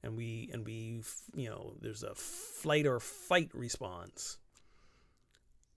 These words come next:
You know, we're in relationships and somebody says or does a thing that reminds us of something that happened with our parents or in childhood, and we lash out at that person.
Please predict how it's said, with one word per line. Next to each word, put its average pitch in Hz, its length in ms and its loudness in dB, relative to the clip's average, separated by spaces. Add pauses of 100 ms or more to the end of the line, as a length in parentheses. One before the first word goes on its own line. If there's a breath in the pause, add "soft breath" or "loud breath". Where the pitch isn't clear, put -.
(420)
You - 60 0
know, 113 80 2
we're 117 180 2
in 117 80 0
relationships 127 760 4
and 104 240 -6
somebody 120 520 2
says 127 280 4
or 117 60 -2
does 226 220 4
a 240 60 2
thing 190 440 6
that 170 140 4
reminds 170 420 6
us 160 100 2
of 147 100 0
something 147 260 4
that 139 160 2
happened 127 280 2
with 123 140 0
our 117 60 0
parents 110 340 -4
or 117 60 -2
in 107 80 -6
childhood, 101 500 0
and 95 100 -4
we 101 100 -4
lash 117 320 2
out 107 160 2
at 113 100 -4
that 104 180 -2
person. - 460 -6